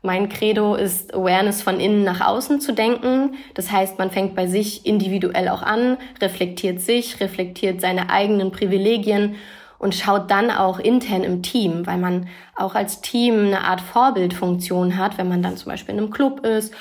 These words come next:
oder auch auf einem Festival. Man kommt dann on-site zusammen und kann natürlich schlecht predigen,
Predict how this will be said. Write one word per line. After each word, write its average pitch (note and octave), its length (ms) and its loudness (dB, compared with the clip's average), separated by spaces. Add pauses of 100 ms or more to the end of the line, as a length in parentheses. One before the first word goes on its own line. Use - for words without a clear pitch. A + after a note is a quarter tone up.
(180)
oder G3 380 2
auch F#3+ 140 2
auf F#3+ 200 0
einem G3+ 100 2
Festival. G3+ 640 0
Man F#3 200 0
kommt G#3+ 240 -2
dann F#3+ 120 0
on-site G#3 560 0
zusammen F#3+ 560 0 (640)
und G3 200 2
kann A3 160 -2
natürlich G3 540 0 (340)
schlecht - 760 -2
predigen, G3 920 0